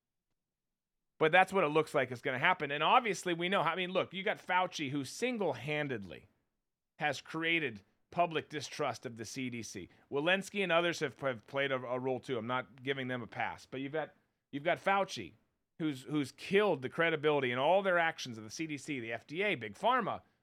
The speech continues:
who's had an awful reputation forever, and doctors all over America who went along with this, hospital administrators who went along with this because the hospital got paid more because of it.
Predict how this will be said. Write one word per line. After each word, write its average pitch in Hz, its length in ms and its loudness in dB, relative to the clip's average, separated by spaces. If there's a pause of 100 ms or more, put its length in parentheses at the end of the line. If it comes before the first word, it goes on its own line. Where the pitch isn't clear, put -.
who's 160 160 -2
had 175 160 6
an 143 100 0
awful 143 400 0
reputation 127 600 -2
forever, 131 580 -2 (440)
and 151 260 -2
doctors 170 540 0 (220)
all 185 240 6
over 214 220 6
America 220 420 4
who 156 120 0
went 190 180 2
along 226 240 4
with 220 160 -2
this, - 180 -14
hospital 214 460 0
administrators 214 580 0
who 175 100 -2
went 190 140 -2
along 220 280 0
with 196 120 -6
this 143 160 -16
because 160 320 -6
the 156 80 -6
hospital 180 420 -4
got 185 280 -4
paid 247 180 -2
more 156 220 -4
because 208 360 -4
of 127 80 -10
it. - 120 -16